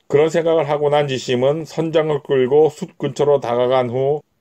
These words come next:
"이놈들, 숲속에 있는 도적들아, 어서 나와라." 며 소리치자 숲속에 숨어있던 산도둑이 껄껄대면서 대꾸합니다. "이놈아, 감히 나에게 욕을 하다니 배짱 하나는 좋다만 설마 그게 나에게 한 소리냐고?" 소리치면서 번뜩이는 박도를 꺼내들고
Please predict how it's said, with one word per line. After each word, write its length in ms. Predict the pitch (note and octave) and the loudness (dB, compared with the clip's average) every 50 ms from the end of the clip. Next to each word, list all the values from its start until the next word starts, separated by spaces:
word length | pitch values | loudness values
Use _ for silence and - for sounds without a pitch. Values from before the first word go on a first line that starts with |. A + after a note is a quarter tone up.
| _ | _
"이놈들, 600 | A2+ B2+ C#3+ D#3 D3+ D3 D3+ D3+ E3+ C3+ G2+ - - - | -4 -2 0 0 0 0 0 0 2 2 2 0 -4 -2
숲속에 260 | - F#3 E3+ D#3+ D#3 | -2 0 2 2 2
있는 180 | D3 D3+ D#3+ C#3+ | 0 0 -2 -2
도적들아, 520 | C3+ B2+ B2 C#3 B2+ - C3+ C3 B2 A2 | -2 -2 -2 -2 -2 0 0 2 2 2
어서 220 | G#2+ A2+ D3+ D3+ D3 | 2 2 0 0 0
나와라." 600 | C#3 B2+ B2 A#2+ A#2+ B2 C3+ C3+ A2+ F2+ D#2+ - | 2 2 2 4 4 4 4 2 2 0 -4 -6
며 200 | - B2 C3+ D3 | -4 -2 -2 -2
소리치자 720 | C#3+ - D#3+ C#3 C3+ - - - - C3+ B2+ C3+ C#3+ C#3 - _ _ _ _ _ | -2 -2 -4 -6 -6 -8 -10 -4 0 2 2 2 2 0 -4 _ _ _ _ _
숲속에 480 | - - G3+ - - F#3 E3+ E3+ D#3 | -20 -20 -4 -2 0 2 4 2 2
숨어있던 640 | D3 - E3+ E3+ E3 D3+ C3+ - _ - D3+ D#3 D#3 | 0 0 0 0 2 0 0 -2 _ 0 0 0 0
산도둑이 720 | - E3+ E3+ D#3+ - - D#3+ D3 C3 C3+ B2 C#3+ D3 - | -2 -4 -6 -4 -2 -2 -2 0 0 -2 -4 -4 -6 -2
껄껄대면서 760 | - F#3 E3+ D#3+ - F3 E3+ D#3+ D#3 C#3 C3+ C3+ C3 D3+ D3 C3+ | -2 -2 -2 0 0 0 0 2 2 0 0 0 0 0 0 0
대꾸합니다. 840 | B2+ A2 - - A#2+ A#2 G#2+ G#2+ G#2 G2+ G#2+ G2+ F#2+ E2 D2 - _ _ _ _ _ | 0 -2 0 0 0 0 0 -2 -2 -2 0 0 0 -2 -4 -8 _ _ _ _ _
"이놈아, 640 | C3+ C3 C#3 C#3+ C#3 C#3 C#3+ C#3+ B2+ G#2 D#2+ - _ | -6 -2 2 2 2 4 2 2 2 0 -2 -4 _
감히 640 | - - G#2 A2+ A#2 B2 D3 D#3 D3+ C#3 G#2+ F2+ F2 - | -12 -8 -4 -4 -2 -2 -2 -2 0 -2 -2 -4 -6 -6
나에게 440 | - G2+ A2 A#2+ C3+ C#3+ F3+ E3+ C#3+ | -2 0 0 0 0 0 -2 -2 -2
욕을 260 | A#2+ A#2+ C3 C#3 C3+ | -2 -2 0 0 0
하다니 420 | B2+ B2 B2 A#2+ B2 C#3 D3 - | 0 0 0 -2 -2 -2 -4 -6
배짱 380 | - A2+ A#2+ - - - D3+ D3 | -6 -6 -6 -2 -2 0 0 0
하나는 280 | C#3+ C#3+ C#3 D3 D3+ C3 | 0 -2 -2 -4 -4 -4
좋다만 580 | C3 A#2+ - - C3 B2 C3 C3+ D3 D#3+ D#3+ - _ _ _ _ | -4 -4 -2 -2 -2 0 0 0 -2 -4 -6 -12 _ _ _ _
설마 400 | - - D#3 D3 C#3+ D#3+ E3 D#3 | -6 -2 -2 0 2 2 0 0
그게 280 | - C#3+ B2 B2+ D#3+ D3+ | 0 -2 0 2 2 2
나에게 400 | B2 A2+ A2 A2 A#2+ B2 B2+ C#3 | 4 4 2 2 2 0 -2 -2
한 160 | C3 C#3+ D3 | -4 -4 -4
소리냐고?" 840 | C#3 C#3+ C#3 C3 B2+ A#2+ A#2+ A#2 A#2 G#2+ A2+ C3 C#3+ D3+ D#3 D3+ - | -2 -2 -2 0 0 0 0 0 0 2 4 4 4 4 2 0 -2
소리치면서 680 | - E3+ D#3+ D#3+ D#3 - - D#3+ D3+ C#3+ C3+ B2+ D3+ C#3 | -2 -2 0 0 -2 -2 -4 -2 0 0 2 2 0 0
번뜩이는 640 | - C3 C3 C#3 C#3 - D#3+ D3 C#3 C#3+ D3+ C#3+ | 0 -2 -2 -2 -2 -4 -4 -2 -2 -4 -4 -2
박도를 420 | - B2 G#2+ - - D3 C#3 C#3 B2 | -2 -4 -4 0 0 2 2 2 2
꺼내들고 920 | - D#3 C#3+ C#3 C3+ B2+ B2 B2+ B2 A#2+ A2 B2+ C3 C#3 D3 D#3 - - | 0 0 2 2 0 0 2 0 0 2 2 2 4 4 4 2 0 -4